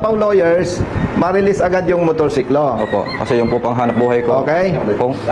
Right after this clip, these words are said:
Speaker 1: Kapag hindi pa ma-release yung motorsiklo nyo, pinaka the best, umuwi na muna kayo. Tawagan lang tayo.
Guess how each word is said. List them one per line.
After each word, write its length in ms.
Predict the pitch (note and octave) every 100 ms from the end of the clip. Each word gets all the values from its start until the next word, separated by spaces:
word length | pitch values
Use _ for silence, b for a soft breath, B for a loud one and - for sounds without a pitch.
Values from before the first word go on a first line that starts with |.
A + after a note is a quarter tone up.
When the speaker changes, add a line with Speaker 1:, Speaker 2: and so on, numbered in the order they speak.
| G#2 - C3+ B2 A#2
Speaker 1:
Kapag 420 | F#3 A3 A3+ G#3 G3
hindi 240 | G3+ A3
pa 140 | A3 G#3
ma-release 560 | G3+ G#3+ G#3+ G#3 G#3
yung 140 | G#3 G3
motorsiklo 560 | G3 G3 F#3+ F#3+ F#3+
nyo, 320 | F#3+ D#3+ D3+ D3 - -
pinaka 420 | E3+ F3+ F#3 F#3 F#3
the 60 | F#3
best, 400 | E3+ E3 - G#3+ A3+ - - - - -
umuwi 400 | D3+ E3+ F3+ F3+
na 80 | F3
muna 320 | F3 E3 D#3+
kayo. 320 | E3+ F#3+ D#3 B2+ - - - - - - - -
Tawagan 320 | D3+ D#3+ E3+
lang 240 | E3+ E3 D#3
tayo. 400 | D#3 F3+ E3